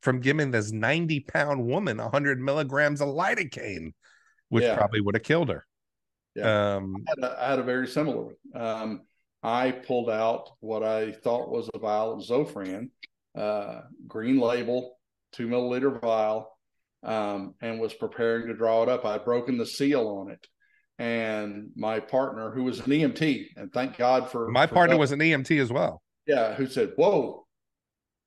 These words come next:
Speaker 2: check that." You know, and we're, you know, we're back to the, the,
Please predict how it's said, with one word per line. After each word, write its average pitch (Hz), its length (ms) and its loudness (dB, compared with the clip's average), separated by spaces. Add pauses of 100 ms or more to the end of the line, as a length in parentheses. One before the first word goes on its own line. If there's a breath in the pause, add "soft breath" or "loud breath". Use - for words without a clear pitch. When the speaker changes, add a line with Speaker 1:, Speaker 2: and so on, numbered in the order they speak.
(240)
Speaker 2:
check 160 300 0
that." 82 240 -6 (600)
You 127 120 -2
know, 117 320 0
and 135 440 0
we're, 160 360 -2
you 180 120 0
know, 147 120 4
we're 147 160 2
back - 340 0
to 160 80 -6
the, 143 320 0
the, 127 300 -6